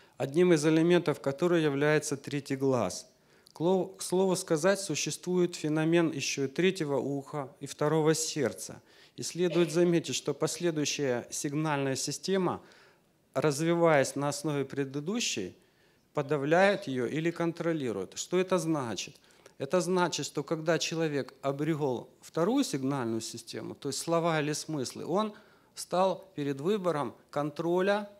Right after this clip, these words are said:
да, своих инстинктов. То есть у него появилась такая возможность. Тогда слова начали весить больше, и, э, жизнь немножко качественно поменялась. Так вот, третья сигнальная система, она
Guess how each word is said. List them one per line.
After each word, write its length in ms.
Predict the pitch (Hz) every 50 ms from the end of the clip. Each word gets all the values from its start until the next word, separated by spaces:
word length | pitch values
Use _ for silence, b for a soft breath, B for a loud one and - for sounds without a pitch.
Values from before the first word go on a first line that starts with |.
| _ _ _ _ -
да, 300 | 120 127 147 170 180 180
своих 400 | - - 135 143 160 175 - 180
инстинктов. 640 | 180 175 - - - 175 160 123 101 - - 87 - - - _ _ -
То 80 | 131
есть 160 | 127 117 -
у 40 | 135
него 280 | 135 143 147 151 175 175
появилась 500 | 170 - 160 156 156 160 156 156 147 -
такая 320 | - 139 - - 151 151 143
возможность. 720 | 156 156 135 135 139 131 110 95 - - - - - -
Тогда 460 | 127 120 123 139 170 185 190 190 B B B B
слова 580 | B - - 151 147 147 156 175 180 - - B B B B B B
начали 640 | - 127 143 160 160 - - 160 147 151 151 139 - -
весить 520 | 135 127 143 151 151 139 - - 123 120 117
больше, 680 | 120 131 151 170 175 175 170 - - 165 156 - - -
и, 280 | - 131 139 143 147 143 b b b b b b b
э, 460 | - - - 123 123 120 120 117 - - - _ _ - - -
жизнь 400 | 139 131 143 160 156 135 147 147
немножко 480 | 147 143 147 147 147 135 - - 139
качественно 760 | 135 - - 160 120 110 - 104 - - - - 98 104 104
поменялась. 560 | 95 - 101 104 - 101 98 92 - - -
Так 180 | - 123 117 -
вот, 160 | 147 147 143
третья 360 | - 165 196 226 226 220 214
сигнальная 600 | 185 - - 143 135 131 127 127 127 120 107 107
система, 580 | 107 - - 113 - - - 107 104 98 101 104 104
она 260 | 107 123 151 165 160